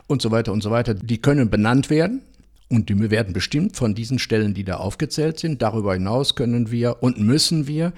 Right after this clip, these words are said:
fünf weitere hinzuwählen, also aus dem Bereich der Migranten und Wohlfahrtsverbände, Naturschutzverbände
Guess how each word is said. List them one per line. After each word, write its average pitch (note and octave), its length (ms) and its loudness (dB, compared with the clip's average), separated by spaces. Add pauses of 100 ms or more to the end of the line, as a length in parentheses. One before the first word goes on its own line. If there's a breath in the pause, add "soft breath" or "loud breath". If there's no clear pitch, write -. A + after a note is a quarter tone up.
(120)
fünf C#3 340 -2
weitere G#2+ 380 0
hinzuwählen, D3 720 0 (340 loud breath)
also G#2 240 -4
aus E2 220 -4
dem F2 120 -4
Bereich E2+ 420 -6
der D#2+ 360 -6
Migranten G2 1120 -2
und E2 540 -8
Wohlfahrtsverbände, F#2 1200 -2
Naturschutzverbände F2+ 1300 -4